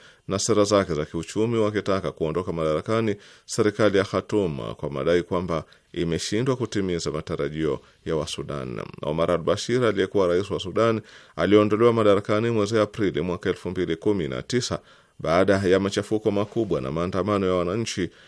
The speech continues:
yaliyochochea mapinduzi ya jeshi. Wakati huo wa Sudani walilalamikia hali mbaya ya kiuchumi, ukosefu wa ajira, umaskini mkubwa, vita na machafuko ya ndani na maamuzi yasiyofaa ya kisiasa,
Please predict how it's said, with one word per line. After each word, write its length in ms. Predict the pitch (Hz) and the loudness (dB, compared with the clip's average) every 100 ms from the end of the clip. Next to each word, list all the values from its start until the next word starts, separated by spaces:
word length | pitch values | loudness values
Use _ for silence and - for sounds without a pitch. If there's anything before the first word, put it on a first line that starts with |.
| - - | -20 -4
yaliyochochea 720 | 82 82 101 - 107 - 107 | 0 4 4 4 -2 0 2
mapinduzi 680 | 95 98 101 98 92 80 71 | 2 -2 -2 0 -2 -2 -2
ya 100 | 69 | -2
jeshi. 480 | 76 78 - 78 - - _ _ - - - _ - | -2 -2 -4 -6 -8 -12 _ _ -20 -20 -20 _ 0
Wakati 460 | 95 101 117 123 | 2 4 2 2
huo 680 | 117 107 131 123 117 135 143 _ _ - | 0 0 2 4 4 2 -2 _ _ -4
wa 140 | 98 101 | 0 0
Sudani 460 | 104 101 104 117 120 | 0 2 2 2 2
walilalamikia 840 | 101 101 101 98 95 92 - 95 90 | 4 4 4 2 0 -2 0 0 0
hali 320 | 98 87 90 | -2 -2 0
mbaya 240 | 95 87 82 | 0 2 2
ya 60 | |
kiuchumi, 540 | 73 71 - 101 101 104 | 0 -8 -8 -4 -2 -2
ukosefu 600 | 95 107 104 - 85 - | -2 -4 -4 -2 -4 -6
wa 100 | - | -8
ajira, 400 | - 90 101 101 - - - - | -4 0 0 -2 -8 -20 -8 0
umaskini 580 | 117 110 - 113 90 | 2 4 2 0 -2
mkubwa, 540 | 67 73 104 95 98 107 _ - | -2 -6 -4 0 0 -2 _ -14
vita 340 | 80 80 80 101 | -6 -2 0 0
na 100 | 101 | 0
machafuko 640 | 107 107 110 - 98 64 | 0 -2 -2 -4 -4 -4
ya 120 | 60 | -6
ndani 440 | 80 82 78 73 65 _ _ _ - | -4 -4 -4 -4 -8 _ _ _ -8
na 240 | 85 85 | -4 -2
maamuzi 520 | 73 90 90 110 110 | 0 0 0 0 0
yasiyofaa 520 | 85 78 82 73 87 76 | -2 -2 -4 -4 -2 -4
ya 80 | |
kisiasa, 600 | 71 71 - 87 87 85 | -4 -6 -2 -2 0 -4